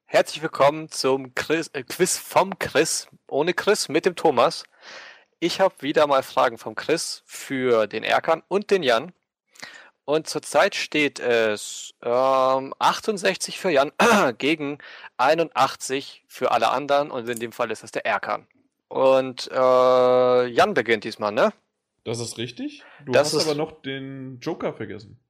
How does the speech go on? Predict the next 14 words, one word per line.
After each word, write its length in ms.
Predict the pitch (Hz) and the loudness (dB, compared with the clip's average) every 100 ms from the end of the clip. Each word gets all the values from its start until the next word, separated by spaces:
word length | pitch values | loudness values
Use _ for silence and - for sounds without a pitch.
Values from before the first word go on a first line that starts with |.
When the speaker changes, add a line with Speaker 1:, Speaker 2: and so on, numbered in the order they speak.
| _ _ - | _ _ 0
Speaker 1:
Ach 100 | 110 | 2
so, 160 | 156 | 6
ja. 200 | 120 107 - | 6 6 4
Oh, 100 | 107 | -2
verdammt. 720 | - - 151 151 - - - _ _ - | -6 -6 -4 -4 -8 -12 -16 _ _ -20
Speaker 2:
Du, 80 | 143 | -18
einfach 220 | - - 143 | -18 -12 -6
Speaker 1:
Ich 100 | 120 | -4
entschuldige, 420 | 143 - 180 165 | 0 2 4 2
Speaker 2:
weitermachen. 120 | 117 139 | -2 -4
Speaker 1:
ich 80 | 151 | -4
entschuldige 340 | - 120 107 | -4 -4 -4
mich 160 | 104 - | -4 -4
mal. 160 | 104 | -4